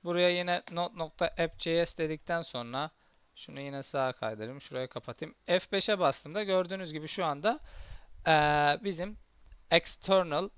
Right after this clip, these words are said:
C S S file'ımıza ulaşmış bulunmaktayız. Bu nasıl oluyordu? Bizim şurada desktop'a geldiğimizde şu anda arkadaşlar şöyle aşağı doğru alayım.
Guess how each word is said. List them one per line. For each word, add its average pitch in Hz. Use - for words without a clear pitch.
C 180
S 165
S -
file'ımıza 165
ulaşmış 175
bulunmaktayız. 120
Bu 214
nasıl 180
oluyordu? 123
Bizim 196
şurada 185
desktop'a 180
geldiğimizde 139
şu 196
anda 170
arkadaşlar 139
şöyle 147
aşağı 151
doğru 123
alayım. 160